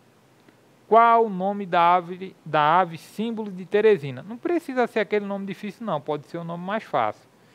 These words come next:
Ok? Ela é a aratinga, conhecida como maritaca, maritacaca. Tá bom?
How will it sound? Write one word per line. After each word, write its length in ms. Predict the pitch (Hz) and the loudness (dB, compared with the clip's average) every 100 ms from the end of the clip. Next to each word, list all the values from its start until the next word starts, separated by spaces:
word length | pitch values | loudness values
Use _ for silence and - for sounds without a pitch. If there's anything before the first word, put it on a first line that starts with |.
| _ _ _ _ | _ _ _ _
Ok? 500 | 135 - 165 185 226 - _ _ | -8 -6 -2 -2 -2 -10 _ _
Ela 300 | 170 175 160 | -2 2 2
é 260 | 165 175 165 | 2 2 2
a 220 | 160 170 _ | 0 -2 _
aratinga, 1080 | - 170 175 170 175 185 _ - 151 143 120 | -4 0 2 2 2 -2 _ -14 -10 -8 -8
conhecida 400 | - 127 120 135 | -8 -12 -10 -10
como 220 | 123 131 | -10 -10
maritaca, 880 | 123 120 151 165 - 151 139 131 123 | -6 -4 -4 -4 0 2 2 0 -8
maritacaca. 1120 | 110 107 110 - 156 - 156 147 139 - 131 131 _ _ _ _ | -12 -14 -6 -2 -2 2 4 4 2 -4 -10 -12 _ _ _ _
Tá 80 | 113 | -8
bom? 340 | 127 208 262 | -4 -4 -6